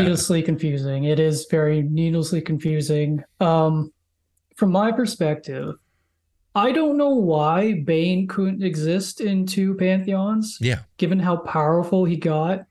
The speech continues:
Speaker 1: it makes no sense to me. Uh, gods move across settings all the time. Usually that's usually, like, the, uh,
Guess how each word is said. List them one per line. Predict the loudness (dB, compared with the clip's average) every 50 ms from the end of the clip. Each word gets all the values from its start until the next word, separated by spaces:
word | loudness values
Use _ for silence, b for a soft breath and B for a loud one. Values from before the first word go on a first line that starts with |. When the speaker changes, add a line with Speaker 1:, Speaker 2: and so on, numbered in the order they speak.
| _ _ _ _ -4
Speaker 1:
it | -4 -2 0
makes | 0 0 2 2 0 -2 -4 -2
no | -2 -2 -2
sense | -2 -2 -2 -2 -2 -2 -4
to | -2 -2
me. | 0 2 2 2 0 0 -2 -4 -10 -8 -4
Uh, | -2 0 0 0 0 -2 -4 -10 _ B B B B B B B B B _
gods | 2 2 4 4 4 2 2 2
move | 0 2 0
across | 0 -2 -2 0 0 0 0 -2 -4 -6 -4
settings | -2 0 0 0 0 0 0
all | -2 -2
the | -4
time. | -4 0 2 2 4 4 2 2
Usually | 2 0 2 2 2 0 2 0
that's | 0 -2 -2 -4 -8 -12 -14 -8 -4
usually, | -2 0 0 2 2 2 0
like, | 0 -2 -4 -4
the, | -4 -4 -2 -2
uh, | 0 0 -2 -2